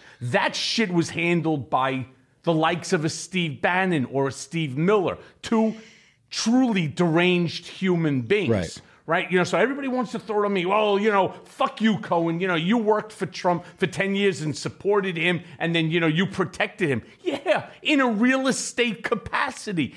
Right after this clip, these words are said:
Speaker 1: in a branding capacity, not on Roe versus Wade,
Speaker 2: Right.
Speaker 1: not on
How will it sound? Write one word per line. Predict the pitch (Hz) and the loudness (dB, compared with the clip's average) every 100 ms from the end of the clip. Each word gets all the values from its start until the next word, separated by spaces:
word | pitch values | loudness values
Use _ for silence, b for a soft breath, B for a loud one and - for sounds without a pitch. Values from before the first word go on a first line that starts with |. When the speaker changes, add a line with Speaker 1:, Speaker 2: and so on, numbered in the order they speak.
| B | B
Speaker 1:
in | 254 | 0
a | 240 | 0
branding | - 165 214 226 240 185 233 220 | -2 -4 0 2 0 0 -4 -4
capacity, | - 208 - 233 - - 226 165 110 B B | -8 -10 -6 -6 -6 -8 -6 -4 -4 B B
not | 226 277 262 - - | -2 0 -2 -8 -2
on | 190 175 151 | 2 2 4
Roe | 165 170 | 4 4
versus | 131 156 160 - 139 | 0 -4 -4 -6 -8
Wade, | 107 113 135 165 135 | -6 -2 0 0 2
Speaker 2:
Right. | 107 80 | 2 0
Speaker 1:
not | 254 269 269 | 0 -2 0
on | 190 180 160 | 0 0 -2